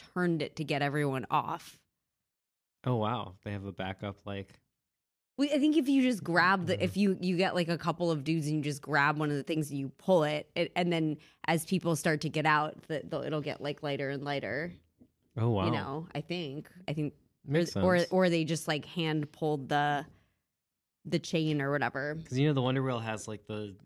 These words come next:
Speaker 2: slide or whatever.
Speaker 1: Yes, the cars that slide.
Speaker 2: It's an exciting, you can, and you can, like, request to be, like, slid or not.
Speaker 1: We went on it together.
Speaker 2: Yeah. It has, like, an extra little excitement, though, as you, as you start to come down the crest, your car, like, rockets forward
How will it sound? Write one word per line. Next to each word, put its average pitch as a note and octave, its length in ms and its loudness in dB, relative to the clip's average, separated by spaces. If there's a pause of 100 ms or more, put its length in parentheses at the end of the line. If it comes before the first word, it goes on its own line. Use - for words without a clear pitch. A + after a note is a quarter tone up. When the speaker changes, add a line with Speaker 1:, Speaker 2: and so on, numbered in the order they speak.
Speaker 2:
slide G#2+ 680 -4 (340)
or G#2 60 -6
whatever. G2 260 -6
Speaker 1:
Yes, C#4+ 400 6
the A3+ 120 4
cars G3+ 360 6
that F3+ 240 2
slide. E3+ 360 4
Speaker 2:
It's C#3+ 80 -2
an A#2 100 2
exciting, G#2+ 640 0
you A#2 120 2
can, A#2 240 2
and A2+ 160 2
you A2+ 100 4
can, A2 160 -2
like, G#2 260 0
request G#2+ 460 -2
to A2+ 80 -4
be, G2+ 160 -4
like, G2 260 -2
slid G#2 480 0
or G2 220 -2
not. G2 440 -2 (300)
Speaker 1:
We D#4+ 220 6
went G#3 140 2
on D3+ 160 0
it E3 120 -6
together. F#3 380 -6 (360)
Speaker 2:
Yeah. C#3 200 -4 (600)
It A#2 120 -2
has, A2 200 0
like, A2+ 160 -4
an A2 100 0
extra A2 280 -2
little G2+ 220 2
excitement, G2 520 -2
though, F#2+ 140 -2
as G2 180 -4
you, G2+ 200 0
as G#2 240 -2
you G2 60 -6
start G#2 260 -2
to - 60 -10
come G2 180 2
down F#2 120 2
the F#2 80 0
crest, - 380 -6
your F#2 60 -12
car, G2 240 0
like, F#2 260 -6 (120)
rockets F#2 460 -4
forward F#2 640 -4